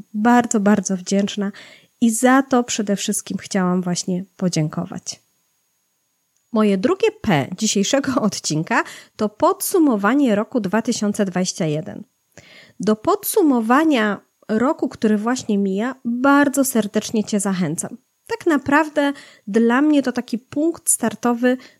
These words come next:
do jakiegokolwiek planowania kolejnego okresu. Czy to jakiś kolejnego kwartału, czy tak jak właśnie teraz kolejnego roku.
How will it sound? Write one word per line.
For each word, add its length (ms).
do 80
jakiegokolwiek 920
planowania 840
kolejnego 580
okresu. 520
Czy 100
to 100
jakiś 460
kolejnego 540
kwartału, 760
czy 100
tak 160
jak 140
właśnie 280
teraz 300
kolejnego 580
roku. 320